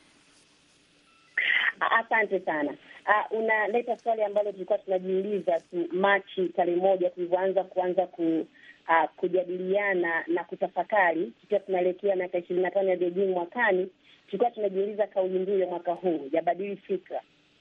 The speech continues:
Tukawa tunajiuliza, sasa hivi tuna miaka karibu ishirini na nne, tuna miaka ishirini na nne baada ya Beijing, bado tunaongelea kubadili fikra. Je, tunatakiwa sasa hivi tuwe tunabadili fikra?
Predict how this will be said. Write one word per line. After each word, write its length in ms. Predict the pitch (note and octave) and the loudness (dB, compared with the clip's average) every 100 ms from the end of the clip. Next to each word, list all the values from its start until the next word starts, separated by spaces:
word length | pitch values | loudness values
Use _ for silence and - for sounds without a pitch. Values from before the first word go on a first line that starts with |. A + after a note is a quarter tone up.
| _ _ | _ _
Tukawa 280 | F3+ G#3+ A3 | -2 0 0
tunajiuliza, 840 | G#3+ G3+ G3 G3 G#3 G3 F#3 F#3 - - | 0 -2 0 -2 -2 0 0 0 -4 -10
sasa 180 | F#3 | -4
hivi 140 | G3 G3+ | -4 -4
tuna 200 | F#3+ F#3+ | -2 0
miaka 280 | A3 A#3 G#3 | 0 -2 -2
karibu 280 | F#3 F#3+ | -2 0
ishirini 360 | F3+ - F3 F3 | -2 -2 -2 0
na 120 | E3 | 2
nne, 280 | E3+ E3 E3+ - F#3 - | 2 2 0 -6 -14 0
tuna 120 | F#3 | 2
miaka 200 | F#3 F#3 | 2 0
ishirini 220 | - E3+ | 0 -2
na 60 | E3+ | 2
nne 300 | E3+ E3 D#4 - _ _ - | 0 0 -4 -10 _ _ 2
baada 200 | F#3 F#3 | 2 2
ya 60 | |
Beijing, 460 | F3+ F3 F3+ G3 E3 G#3+ - _ _ _ | 0 -6 -2 -2 -2 -4 -16 _ _ _
bado 220 | F#3 G3+ G3+ | -2 0 -2
tunaongelea 520 | F#3+ F3+ F3+ F#3 F#3+ | 0 0 2 0 0
kubadili 440 | F3+ E3+ E3 F3 | -2 -4 -2 -4
fikra. 460 | E3+ - E3+ - - - _ _ _ _ _ - | -4 -8 -8 -8 -8 -10 _ _ _ _ _ -2
Je, 160 | G3+ | -2
tunatakiwa 420 | G3+ F3+ E3+ G#3 G#3 | 0 -2 -2 -2 -4
sasa 200 | F#3+ G3+ | -2 -2
hivi 160 | G3+ | -2
tuwe 140 | G3+ G#3 | -4 0
tunabadili 460 | G3+ G3 G3 G#3+ | 0 0 -2 -6
fikra? 420 | - C#4 C#4+ C#4 | -4 -4 0 -2